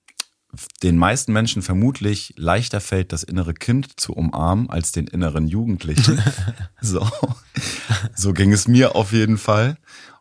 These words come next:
Speaker 1: Und, ähm, das war aber wieder f-, also wieder voll da reingeworfen zu werden und auch wieder diese ganzen Gefühle zu fühlen, die ich damals hatte,
Speaker 2: Mhm.
Speaker 1: von denen ich nun dachte, na ja, ich, also da liegt jetzt noch mal ein halbes Leben dazwischen.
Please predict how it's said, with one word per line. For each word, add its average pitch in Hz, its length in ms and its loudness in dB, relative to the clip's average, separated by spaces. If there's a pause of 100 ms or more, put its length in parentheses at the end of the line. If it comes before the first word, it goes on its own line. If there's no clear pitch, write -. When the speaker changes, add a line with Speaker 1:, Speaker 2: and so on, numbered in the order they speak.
(120)
Speaker 1:
Und, 90 540 4
ähm, 82 760 2 (420)
das 80 300 0
war 87 240 2
aber 78 420 0
wieder 73 260 -4
f-, - 300 -10 (140)
also 71 260 -6 (500)
wieder 71 260 -6
voll 151 560 -2 (140)
da 92 140 0
reingeworfen 110 800 0
zu 107 200 -4
werden 135 380 -4
und - 360 -2
auch 90 220 -2
wieder 87 160 -2
diese 73 240 -6
ganzen 82 380 -2
Gefühle 139 500 -4
zu - 160 -6
fühlen, 71 520 -6 (200)
die 69 60 -10
ich 69 120 -10
damals 76 380 -4
hatte, 98 220 -2
Speaker 2:
Mhm. 95 40 2
Speaker 1:
von 98 160 0
denen 76 120 0
ich 73 100 -8
nun 78 120 -2
dachte, 80 420 -2
na 67 160 -2
ja, 80 240 0
ich, - 180 -10
also 65 300 -10 (320)
da 71 120 -12
liegt 76 200 -10
jetzt 73 160 -10
noch 78 120 -10
mal 76 120 -8
ein 73 140 -12
halbes 80 320 -10
Leben 78 260 -12
dazwischen. 104 680 -2